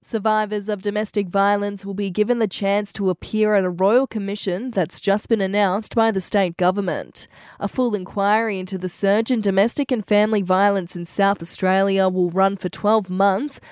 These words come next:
with the terms of reference expected by February. Survivors will be able to have a say about what would make a difference to them. High-profile advocate Rosie Batty has welcomed the announcement,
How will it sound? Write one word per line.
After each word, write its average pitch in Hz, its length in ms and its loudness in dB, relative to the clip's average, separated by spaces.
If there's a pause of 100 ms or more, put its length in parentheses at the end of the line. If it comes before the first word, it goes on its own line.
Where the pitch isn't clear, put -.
(160)
with 170 120 -2
the 156 80 -2
terms 175 340 -2
of 175 160 -4
reference 190 420 0
expected 185 680 0
by 170 180 0
February. 175 840 0 (400)
Survivors 202 640 0
will 202 120 -2
be 202 100 -4
able 226 320 0
to 254 100 -6
have 226 220 0
a 190 40 -4
say 220 500 0
about 185 300 2
what 196 260 0
would 262 120 0
make 226 220 2
a 254 40 2
difference 226 460 0
to - 160 -2
them. 185 520 2 (380)
High-profile 170 640 0
advocate 185 480 -2
Rosie 185 340 2
Batty 185 340 2
has 190 240 -4
welcomed 220 400 0
the 202 160 0
announcement, 208 640 0